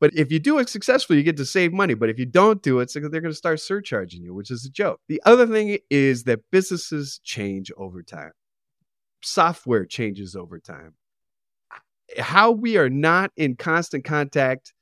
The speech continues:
with our merchants to make sure that they have the right sales equipment, the right sales data.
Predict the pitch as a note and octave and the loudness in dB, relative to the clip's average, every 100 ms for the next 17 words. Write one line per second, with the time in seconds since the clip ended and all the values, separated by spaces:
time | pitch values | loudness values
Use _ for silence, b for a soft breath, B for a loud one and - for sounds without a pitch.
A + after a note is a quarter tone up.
0 | _ _ - G#2 B2 E3 F#3+ _ - C3 | _ _ -14 2 6 6 4 _ 4 4
1 | A#2+ B2+ C3+ C#3 C#3+ C3 - - - A#2 | 6 4 2 2 -6 -6 -10 -8 -2 0
2 | G#2+ D3 F#3+ - F3 C#3+ C3 B2+ A#2 C3 | 2 2 2 0 0 0 2 0 2 0
3 | A#2+ B2 A2+ G#2 G2 A2+ A#2+ B2+ - A2 | 0 -4 -4 -2 2 4 4 2 -2 0
4 | A#2 A2 G#2+ F#3 A#3 A3 G#2 G2+ F2+ - | 0 0 -2 -2 -2 -8 -4 -2 -4 -8
5 | F#2+ F#2 _ E3 F3 F#3+ | -10 -10 _ 0 2 2